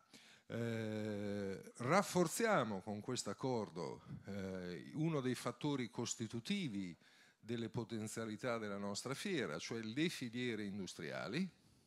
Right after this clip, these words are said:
e, eh, ci diamo le basi per maggiori iniziative di promozione internazionale. Voglio sottolineare la portata di questo accordo,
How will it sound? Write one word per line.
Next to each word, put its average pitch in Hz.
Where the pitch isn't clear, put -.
e, 202
eh, 113
ci 135
diamo 127
le 147
basi 156
per 135
maggiori 123
iniziative 147
di 113
promozione 107
internazionale. 92
Voglio 143
sottolineare 160
la 104
portata 123
di 101
questo 110
accordo, 156